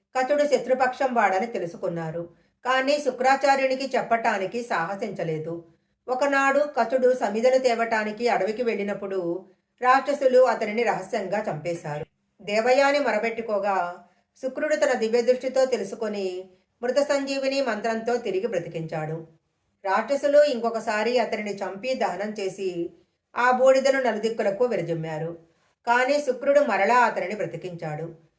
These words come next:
రాక్షసులు అతనిని మళ్లీ చంపి భస్మం చేసి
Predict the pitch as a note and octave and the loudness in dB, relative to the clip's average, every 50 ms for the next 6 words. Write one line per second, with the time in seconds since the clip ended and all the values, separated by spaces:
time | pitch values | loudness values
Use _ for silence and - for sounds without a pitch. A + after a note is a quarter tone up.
0 | _ _ _ - F3+ F#3+ A3 A#3 A3+ D4+ C#4+ D4 D4 D4 D4 C#4+ C4+ C#4 B3 A#3+ | _ _ _ -6 -2 0 0 0 0 -2 0 2 4 4 6 4 4 4 2 0
1 | A#3 A3+ G#3 F3+ F3 F#3 A#3 B3+ B3 - B3+ A3+ A3 A3+ A#3 A3+ G3+ G3 F#3+ - | 0 0 -2 -2 0 0 0 0 0 0 0 -2 -2 -2 -4 -2 -2 -2 -2 -2
2 | - A3 A3 G#3+ - G#3+ G3+ G3 - G#3+ G3+ F#3 F3 F3 F#3+ - | -4 -8 -8 -6 -6 -6 -6 -6 -8 -6 -6 -4 -4 -4 -8 -10